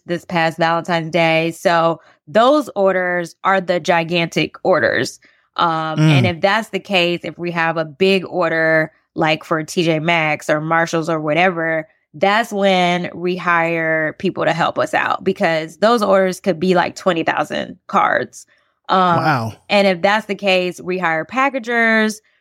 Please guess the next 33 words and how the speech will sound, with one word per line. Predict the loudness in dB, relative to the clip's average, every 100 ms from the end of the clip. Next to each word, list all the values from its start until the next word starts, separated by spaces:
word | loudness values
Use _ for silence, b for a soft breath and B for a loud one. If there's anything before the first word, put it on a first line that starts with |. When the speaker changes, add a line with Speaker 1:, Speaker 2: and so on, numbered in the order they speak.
| _
Speaker 1:
we | -2
hire | 0 2 0
people | -4 -4 -2
to | 0
help | 0 0
us | 2 0 0 -8 _ _
fulfill | -2 -2 2 2 2
the | 2
order, | 0 2 2
like, | 2 0
put | -2 -2
'em | 0
in | 2
boxes | 2 0 -4 -8 -8
and | -8
things | -6
like | -2 -2
that, | 0 0 0
ship | -2 -6 -6
'em | -2
out. | 0 2 2 0 -6 b b
Speaker 2:
Mm-hmm. | 0 4
Speaker 1:
So | 2
those | 2 2 2 2 2 0 -4 -12
come, | -6 0 2 4 2 0 -6 -12 -12 -2
obviously, | 0 0 -2 2
those | 2 4
aren't, | 2 2 0
like, | -2 -2 -6 -10 -6
every | -4 -4 -6
day | -2 0 0 0
that | 0 0
we're | 0 0 0